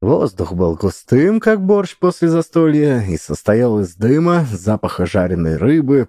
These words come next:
пота, мочи, чего-то сладковато-гнилостного и щекочущих нос ноток скотного двора. «А, блин, опять соседи снизу экспериментируют с шашлыком из чего-то запрещенного»,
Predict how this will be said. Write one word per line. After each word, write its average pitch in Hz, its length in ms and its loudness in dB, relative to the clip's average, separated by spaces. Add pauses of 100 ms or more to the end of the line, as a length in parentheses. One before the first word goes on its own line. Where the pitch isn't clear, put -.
пота, 113 520 0
мочи, 120 640 0
чего-то 92 480 0
сладковато-гнилостного 98 1600 0
и 92 40 -2
щекочущих 151 840 -4
нос 151 340 -2
ноток 147 480 0
скотного 127 600 -2
двора. 139 480 -2 (300)
«А, 160 140 2
блин, 92 380 0 (320)
опять 120 480 2
соседи 90 480 -2
снизу 127 480 2
экспериментируют 104 880 0
с - 20 -20
шашлыком 160 600 0
из 143 80 -2
чего-то 120 400 0
запрещенного», 98 1040 -4